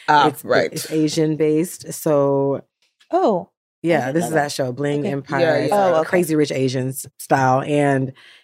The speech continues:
Speaker 2: it's just interesting. So all these women are really wealthy Asian
Speaker 1: That's true.
Speaker 2: women.
Speaker 1: So, like, culturally, it's like,
Speaker 2: And
Speaker 1: Girl,
Speaker 2: culturally, like,
Speaker 1: literally,
Speaker 2: "What are
Speaker 1: what
Speaker 2: you
Speaker 1: are you
Speaker 2: doing?"
Speaker 1: doing?
Speaker 2: Yeah. And so they kinda were
Speaker 1: Mm-hmm.
Speaker 2: all shocked. And
Speaker 3: That's really surprising.
Speaker 2: yeah, it's surprised. I, I was confused.
Speaker 1: Yeah.
Speaker 2: The man was like, "What?" Like, he
Speaker 1: Especially
Speaker 2: was shocked.
Speaker 1: in a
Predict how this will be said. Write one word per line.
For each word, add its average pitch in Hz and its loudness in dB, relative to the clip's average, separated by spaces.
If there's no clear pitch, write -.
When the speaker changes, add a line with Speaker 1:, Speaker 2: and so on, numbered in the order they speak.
Speaker 2:
it's 180 0
just 190 -2
interesting. 160 -2
So 131 -4
all 151 2
these 165 2
women 156 2
are 143 2
really 147 2
wealthy 143 0
Asian 147 0
Speaker 1:
That's 143 -2
true. 143 2
Speaker 2:
women. 170 2
Speaker 1:
So, 113 -6
like, 113 -4
culturally, 139 0
it's 139 -6
like, 123 0
Speaker 2:
And 160 0
Speaker 1:
Girl, 143 -2
Speaker 2:
culturally, 175 0
like, 165 0
Speaker 1:
literally, 147 0
Speaker 2:
"What - 0
are - 0
Speaker 1:
what 151 0
Speaker 2:
you - 0
Speaker 1:
are 143 -4
you 139 -2
Speaker 2:
doing?" 143 0
Speaker 1:
doing? 147 -6
Speaker 2:
Yeah. 175 2
And 135 -6
so 156 0
they 151 0
kinda 185 -2
were 160 0
Speaker 1:
Mm-hmm. 127 -4
Speaker 2:
all 147 0
shocked. 147 -4
And 131 -8
Speaker 3:
That's 262 2
really 196 4
surprising. 175 0
Speaker 2:
yeah, 156 2
it's 220 0
surprised. 170 2
I, 156 0
I - 6
was 185 2
confused. 139 -2
Speaker 1:
Yeah. 147 0
Speaker 2:
The 160 2
man 185 2
was 147 -4
like, 143 -4
"What?" 185 0
Like, 175 0
he 233 0
Speaker 1:
Especially 196 2
Speaker 2:
was 294 2
shocked. 302 0
Speaker 1:
in 170 -2
a 156 2